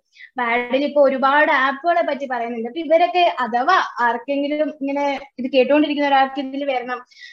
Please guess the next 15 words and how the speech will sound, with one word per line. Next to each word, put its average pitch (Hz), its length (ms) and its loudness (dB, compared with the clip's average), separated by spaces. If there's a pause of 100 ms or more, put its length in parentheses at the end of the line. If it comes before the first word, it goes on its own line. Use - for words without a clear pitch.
(100)
അപ്പൊ - 140 -10
ഇങ്ങനെ 320 180 4
ആപ്പ് 277 300 4
വഴിയൊക്കെ 349 320 2
ആയിരിക്കും 330 240 2
മിക്കവാറും 285 360 4
ഉള്ള 311 120 4
സാധാരണക്കാരെല്ലാരും 269 840 0
ഇറങ്ങുന്നത്. 220 600 -6
അല്ലാതെ 202 440 -6
ഒരുപാട് 240 420 2
knowledge 269 300 4
ഒന്നും 285 180 0
തുടങ്ങുന്നവർക്ക് 311 580 0
ഉണ്ടാവില്ലല്ലോ. 226 440 -4